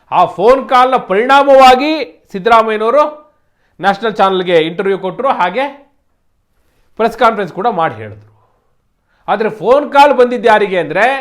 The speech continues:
ಕಾಂಗ್ರೆಸ್ನ ಹೈಕಮಾಂಡ್ ನಾಯಕರಿಗೆ. ನೇರವಾಗಿ ರಾಹುಲ್ ಗಾಂಧಿ ಅವರಿಗೆ ಮಾತಾಡಿದ್ರು, ಬೇರೆ ಯಾರಿಗೆ ಮಾತಾಡಿದ್ರು ಇದು ಸಾಧ್ಯ ಇರಲಿಲ್ಲ. ಯಾಕಂದ್ರೆ ಡಿ ಕೆ ಶಿವಕುಮಾರ್ ಅವರು ಎಲ್ಲೆಲ್ಲಿ ಕವರ್ ಮಾಡ್ಬೋದು ಎಲ್ಲ ಕಡೆ ಕವರ್ ಮಾಡ್ಬಿಟ್ಟಿದ್ರು. ಸೋನಿಯಾ ಗಾಂಧಿ ಅವ್ರ ಮನೆಗೆ ಹೋಗಿದ್ರು, ಪ್ರಿಯಾಂಕ್ ಗಾಂಧಿ ಅವ್ರಿಗೆ ಮಾತಾಡಿದ್ರು,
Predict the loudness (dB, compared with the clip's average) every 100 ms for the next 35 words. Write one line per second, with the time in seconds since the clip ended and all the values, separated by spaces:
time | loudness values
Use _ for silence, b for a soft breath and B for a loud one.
0 | -10 b b -4 0 0 -2 -6 -6 -8
1 | -6 -4 -4 -2 -2 -4 -4 -8 -2 0
2 | 2 0 -10 -20 _ _ _ _ _ _
3 | _ _ _ _ _ _ _ _ _ _
4 | _ _ _ _ _ _ _ _ _ _
5 | _ _ _ -12 -4 0 2 2 4 4
6 | 4 2 0 2 4 6 4 4 4 6
7 | 4 4 2 0 -2 -6 -8 -6 -4 -4
8 | -2 2 4 2 0 -2 0 -2 -2 -8
9 | -8 -10 -10 -14 -14 -14 -14 -8 -8 -8
10 | -10 -14 -12 -12 -12 -12 -8 -6 -4 -2
11 | -2 -6 -20 -14 -8 -6 -4 -4 -4 -4
12 | -2 -2 0 -2 -2 -2 -2 -2 -4 -6
13 | -4 -4 -4 -10 -14 -20 -20 -10 -6 -2
14 | 0 2 0 -2 -2 -6 -8 -10 -14 -14
15 | -2 0 2 2 0 0 -4 -6 -6 -8
16 | -10 -12 -18 -20 b